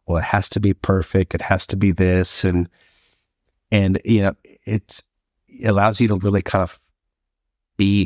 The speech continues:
who you are and, and know, like, "Okay, well, maybe I'm more introverted, or maybe I'll never be fina-,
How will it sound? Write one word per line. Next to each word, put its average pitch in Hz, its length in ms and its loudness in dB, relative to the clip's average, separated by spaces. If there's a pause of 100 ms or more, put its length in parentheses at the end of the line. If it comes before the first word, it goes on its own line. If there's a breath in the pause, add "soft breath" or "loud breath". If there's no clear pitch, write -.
(120)
who 101 160 2
you 92 320 -2
are 107 420 -4
and, 113 140 0
and 113 160 4
know, 110 100 2
like, 98 280 0
"Okay, - 240 -2
well, 104 260 -2 (340)
maybe 110 320 2
I'm 107 140 2
more 104 180 -2
introverted, 87 720 -2
or 85 280 -2 (420)
maybe 107 280 2
I'll 98 100 0
never 98 380 2
be 90 560 0 (140)
fina-, 92 300 0